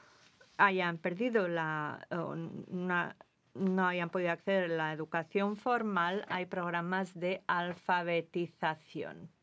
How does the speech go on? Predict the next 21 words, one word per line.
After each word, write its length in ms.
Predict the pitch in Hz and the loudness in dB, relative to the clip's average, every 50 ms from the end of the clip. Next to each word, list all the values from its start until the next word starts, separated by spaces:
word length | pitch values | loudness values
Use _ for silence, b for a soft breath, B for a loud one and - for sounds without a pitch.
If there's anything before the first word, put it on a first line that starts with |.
| _ _ | _ _
y 300 | 190 175 190 208 208 196 | 0 2 4 4 2 2
se 200 | 196 - 190 170 | 0 -2 -2 -2
les 200 | 170 180 170 - | -2 -4 -4 -4
permite 680 | - 170 170 170 170 160 160 - - 190 190 196 202 B B B B B B B B _ | -4 -4 -2 -2 -4 -6 -6 -2 2 2 2 2 0 B B B B B B B B _
la 360 | - 196 185 175 175 175 175 | 2 2 4 4 4 4 2
reescolarización. 1700 | 175 - 175 170 165 165 160 160 - - - - 165 165 165 160 156 156 160 160 160 - 175 165 160 - - 156 139 131 127 127 - - _ - - - | 0 0 -2 -2 -2 -2 -4 -6 -10 -10 -6 -2 -2 0 0 0 -2 -2 -4 -6 -2 0 0 0 0 -2 -2 0 0 0 -2 -6 -10 -14 _ -20 -8 0
También 580 | 196 196 190 196 202 208 220 220 214 214 233 | 2 2 2 2 0 2 2 2 2 2 0
para 240 | 226 220 190 190 190 | -2 -2 0 0 0
las 300 | 202 208 214 220 208 214 | 0 0 0 -2 -2 -2
mujeres, 640 | 214 226 220 208 - - 233 214 175 165 160 165 165 | -2 -2 -2 -4 -2 0 0 0 0 0 -2 -2 -2
debido 320 | 175 170 170 175 170 185 | -2 0 0 0 2 2
a 40 | 170 | 0
embarazos, 840 | 165 165 165 165 160 160 175 185 190 190 190 - - 208 202 202 196 | 0 0 0 0 2 4 4 4 4 2 0 -2 -2 -2 -2 -2 -2
embarazos 760 | 196 185 170 165 160 165 165 165 - _ - 170 175 170 - | -4 -2 -2 0 0 0 0 -2 -2 _ -4 -4 -4 -4 -6
no 480 | 180 170 165 165 151 156 151 147 147 151 | -8 -6 -6 -6 -6 -6 -6 -6 -6 -6
deseados, 840 | 139 165 151 160 - - - 175 165 175 180 185 180 180 190 190 185 | -4 -4 -6 -6 -8 -6 -4 -2 2 2 2 2 2 0 0 -2 -2
responsabilidades 720 | 175 170 165 - 175 165 - 170 160 160 160 160 156 156 | -4 -6 -8 -8 -10 -8 -6 -4 -4 -2 -2 -2 -4 -2
familiares, 680 | - 180 175 190 202 196 196 190 185 180 180 185 190 190 | -2 -2 0 2 2 2 2 2 2 2 2 0 -2 -2
problemas 300 | - 175 170 165 165 165 | -4 -6 -6 -4 -4 -4
de 140 | 165 165 - | -6 -6 -2
salud 400 | - 175 170 175 185 196 202 214 | 0 0 2 4 4 4 4 2